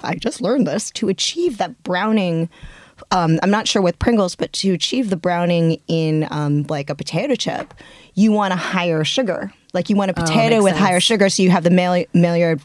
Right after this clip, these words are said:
Speaker 1: reaction, um, and you get that caramel color. That puts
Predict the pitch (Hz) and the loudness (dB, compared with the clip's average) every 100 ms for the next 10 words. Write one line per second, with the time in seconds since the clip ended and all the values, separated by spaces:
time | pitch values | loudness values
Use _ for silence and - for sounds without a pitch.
0 | - 160 165 175 - - 151 147 147 - | -4 0 2 0 0 -2 2 0 -2 -8
1 | - - - 175 175 160 175 175 175 170 | -20 -18 -6 -2 0 0 0 2 0 -2
2 | - - 226 202 156 - 151 - - - | -4 -4 0 0 0 -4 -6 -6 -12 -20
3 | - - 165 220 - - - 285 | -20 -8 -2 -2 -4 -2 2 2